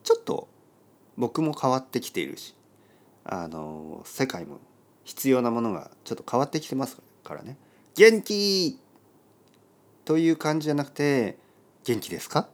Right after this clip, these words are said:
これぐらいの、こういう変化は感じますね。そういうのを、あの、人々も求めてると思うので、ちょっと静かに、ちょっと、あの、いい感じに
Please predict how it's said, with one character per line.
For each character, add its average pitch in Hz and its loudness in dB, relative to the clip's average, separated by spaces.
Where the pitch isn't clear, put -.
こ - -2
れ 403 8
ぐ - 2
ら 196 10
い 131 2
の、 151 -2
こ 196 10
う 196 12
い 190 6
う 185 8
変 170 4
化 104 -4
は 87 -4
感 139 8
じ 127 4
ま 120 2
す - -8
ね。 - -20
そ 151 4
う 156 6
い 156 6
う 160 6
の 147 4
を、 - -6
あ 92 -8
の、 82 -10
人 113 0
々 98 -2
も 113 2
求 85 -4
め 98 0
て 73 -10
る - -18
と 78 -10
思 80 -8
う 76 -10
の 76 -10
で、 92 -6
ち 415 2
ょ - 2
っ - -10
と - -12
静 87 -8
か - -20
に、 - -20
ち - -6
ょ - -4
っ - -4
と、 - -10
あ - -10
の、 - -14
い 104 -6
い - -16
感 80 -8
じ 73 -14
に 67 -16